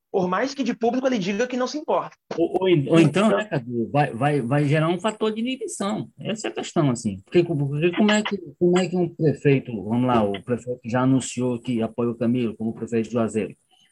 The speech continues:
Speaker 2: Como é que esse prefeito vai estar à vontade numa campanha em que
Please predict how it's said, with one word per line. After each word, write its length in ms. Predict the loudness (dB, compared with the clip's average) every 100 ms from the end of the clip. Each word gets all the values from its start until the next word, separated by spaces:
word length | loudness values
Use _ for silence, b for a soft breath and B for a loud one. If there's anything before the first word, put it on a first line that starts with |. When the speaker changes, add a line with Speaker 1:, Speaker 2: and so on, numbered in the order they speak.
| b b -2
Speaker 2:
Como 160 | 2
é 60 | 2
que 80 | 2
esse 140 | -2
prefeito 420 | -2 0 0 0
vai 140 | 0 -2
estar 200 | 0 0
à 40 |
vontade 440 | 0 -2 0 0
numa 160 | 0 -2
campanha 540 | -4 -4 0 2 2
em 160 | 0 -2
que 300 | -4 -8